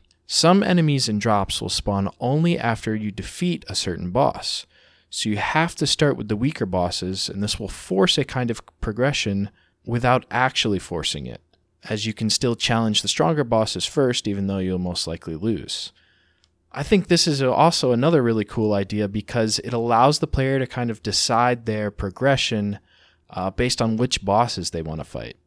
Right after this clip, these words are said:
Like, let's say you're looking for a specific item and you know it drops from a specific kind of enemy. Uh, that enemy can't spawn yet because you haven't killed the right boss.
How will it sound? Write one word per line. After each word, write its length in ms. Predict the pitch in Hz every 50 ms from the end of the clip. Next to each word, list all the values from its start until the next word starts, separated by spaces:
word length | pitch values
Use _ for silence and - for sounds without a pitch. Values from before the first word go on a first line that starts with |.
| _ _ _ _ _ -
Like, 220 | 107 110 110 -
let's 280 | 127 131 131 131 - -
say 180 | - - 143
you're 200 | 135 131 123 117
looking 360 | 113 120 131 - - 127 120
for 160 | 113 - 117 110
a 40 |
specific 520 | - - - 104 - - 113 101 98 - -
item 340 | 110 127 131 131 131 127 123
and 80 | 113 107
you 100 | 107 107
know 260 | 110 120 135 151 151
it 80 | 135
drops 300 | - - 143 135 135 -
from 200 | - - 120 113
a 60 | 107 107
specific 560 | - - 131 - - - 139 - - - -
kind 320 | - - 147 165 160 156
of 280 | 151 139 131 - - - -
enemy. 500 | - 127 127 127 127 127 123 123 123 - _ _ _ _ _ _ _ _ _ -
Uh, 200 | 101 95 98 95
that 260 | 104 131 147 147 -
enemy 280 | 135 143 143 143 135
can't 320 | - - - 127 110 98 -
spawn 380 | - - - 131 131 135 135
yet 240 | 135 135 135 135 -
because 340 | - 110 - - 101 92 95
you 80 | 98 90
haven't 320 | 92 87 87 87 82 78
killed 300 | - - 95 92 87 82
the 80 | 87 87
right 280 | 85 92 87 85 - -
boss. 520 | 123 131 131 135 131 - - - -